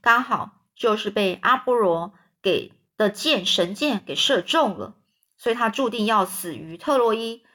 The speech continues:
那目前呢，希腊人又该怎么办呢？大家为亚吉利换上一件非常富丽堂皇的衣袍，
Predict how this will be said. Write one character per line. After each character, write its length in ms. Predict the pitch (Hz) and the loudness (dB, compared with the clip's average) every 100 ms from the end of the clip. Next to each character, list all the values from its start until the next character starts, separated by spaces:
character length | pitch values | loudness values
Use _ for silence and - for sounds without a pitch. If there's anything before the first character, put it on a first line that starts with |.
| _ _ _ _ _ _ - | _ _ _ _ _ _ 0
那 120 | 370 | 0
目 140 | 370 | 2
前 240 | 370 285 240 | 0 -2 0
呢， 260 | 247 247 - _ _ _ _ _ - | 0 0 -4 _ _ _ _ _ -20
希 180 | - 403 | -10 2
腊 160 | 392 330 | 4 4
人 200 | 254 269 | 2 2
又 100 | 311 | 2
该 160 | 330 | 2
怎 160 | 320 220 | 2 0
么 100 | 170 | 0
办 320 | - 320 262 | 4 4 4
呢？ 220 | 226 240 _ _ _ _ _ _ | -2 -6 _ _ _ _ _ _
大 160 | - 330 | 0 2
家 180 | 320 302 | 4 4
为 160 | 302 | 4
亚 220 | 285 285 262 | 4 4 2
吉 100 | 220 | -2
利 160 | 240 | -4
换 240 | 240 277 247 | 0 0 2
上 220 | 254 226 | 0 0
一 80 | 208 | -2
件 180 | 247 | -2
非 140 | 254 311 | -2 -2
常 260 | 285 220 | 0 -2
富 220 | 220 302 294 | -2 -2 0
丽 120 | 262 | 0
堂 320 | - 202 214 | 0 -2 0
皇 240 | 247 208 | 0 2
的 140 | 226 220 | 2 0
衣 160 | 277 | 0
袍， 500 | 320 - 208 185 202 | -4 2 4 4 2